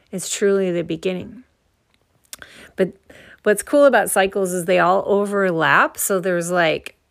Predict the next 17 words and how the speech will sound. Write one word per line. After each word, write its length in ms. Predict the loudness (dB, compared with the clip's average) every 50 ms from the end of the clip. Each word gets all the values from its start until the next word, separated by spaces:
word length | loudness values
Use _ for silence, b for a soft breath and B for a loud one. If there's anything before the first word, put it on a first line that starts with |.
| _ _ -12
okay, 280 | -4 -2 -2 -2 0
Aries 420 | 0 0 2 2 2 0 0 -2 -4
begins, 540 | -6 -6 -4 -2 -2 0 0 0 -2 -2 -4
but 140 | -6 -6
then 200 | -4 -4 -4 -4
there's 300 | -4 -4 -4 -6 -6 -6
the 120 | -6 -4 -4
new 280 | -2 -2 0 2 2
moon 300 | 2 2 0 0 -2 -4
in 140 | -6 -6 -8
Aries, 500 | -8 -8 -8 -8 -8 -8 -8 -8 -10 -12
which 180 | -16 -16 -12 -12
is, 140 | -10 -8 -6
like, 260 | -6 -6 -8 -8 -12 -16 -10 -6
a 100 | -6 -6
lunar 720 | -4 -6 -6 -6 -4 -4 -4 -4 -4 -4 -4 -6 -6 -8
beginning, 680 | -10 -12 -10 -10 -10 -10 -8 -10 -12 -12 -14 -16 -18